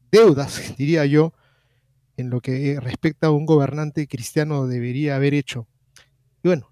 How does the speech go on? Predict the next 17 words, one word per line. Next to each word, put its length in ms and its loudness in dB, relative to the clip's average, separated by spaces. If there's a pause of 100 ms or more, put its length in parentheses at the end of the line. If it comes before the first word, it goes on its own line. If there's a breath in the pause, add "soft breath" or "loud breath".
y 140 -4
ojalá 340 -4
que 260 -2
el 120 -6
viaje 400 -4 (180)
de 100 -4
Milei 440 0 (800)
lo 100 -2
ayude 260 2
también 260 -2
al 120 -2
Papa 400 -2 (240)
a 100 -6
que 140 -4
vea 220 0
que, 360 -6 (400)
pues, 300 -6